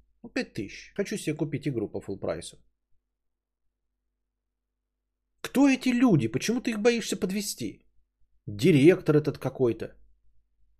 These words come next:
Как не бояться сказать? Как не бояться сказать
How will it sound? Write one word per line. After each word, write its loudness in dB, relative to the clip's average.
Как 2
не 2
бояться 2
сказать? -4
Как 4
не 4
бояться 6
сказать 4